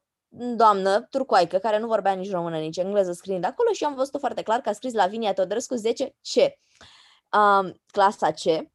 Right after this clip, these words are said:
nu era de olimpici, era chiar o clasă de buman sau ceva de genul ăsta. Um, ideea e că, <laughs> am zis eu că,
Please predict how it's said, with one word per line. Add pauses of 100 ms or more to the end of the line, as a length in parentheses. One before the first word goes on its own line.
(380)
nu
era
de
olimpici,
era
chiar
o
clasă
de
buman
sau
ceva
de
genul
ăsta.
Um,
ideea
e
că, (680)
<laughs>
am
zis
eu
că,